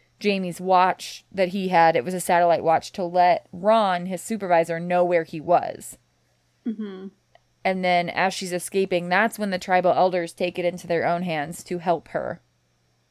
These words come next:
Speaker 2: Mm-hmm. Yeah, they realized that she had gone missing and were, like, calling around looking for her. And they, they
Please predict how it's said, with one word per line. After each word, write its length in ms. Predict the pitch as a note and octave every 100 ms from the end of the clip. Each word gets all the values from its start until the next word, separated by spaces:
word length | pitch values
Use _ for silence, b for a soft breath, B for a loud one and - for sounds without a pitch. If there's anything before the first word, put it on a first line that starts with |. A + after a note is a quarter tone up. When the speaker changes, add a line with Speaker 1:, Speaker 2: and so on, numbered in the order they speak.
| _ _ _ _ _
Speaker 2:
Mm-hmm. 400 | A3 A3 G#3+ F#3+
Yeah, 260 | A3 G3+ F#3
they 260 | G#3 G#3
realized 540 | G#3 - A3 G#3+ G3+ G3+
that 120 | G3+
she 200 | - G3+
had 160 | G3+ G3
gone 240 | F#3+ F#3
missing 460 | F#3 - F#3 F#3 -
and 180 | F#3+
were, 220 | F#3 F#3 F#3+
like, 200 | F3+ -
calling 360 | G#3+ F#3+ F3+
around 500 | F3+ F3+ F3+ F3+ F3+ -
looking 440 | G#3 G3 F#3+ G3+
for 180 | F#3 F#3+
her. 440 | - G3+ - G3+ -
And 360 | G#3 F#3+ F#3 F#3
they, 160 | F#3+ F3+ _ _ _ -
they 500 | G#3 F#3+ F#3 F#3+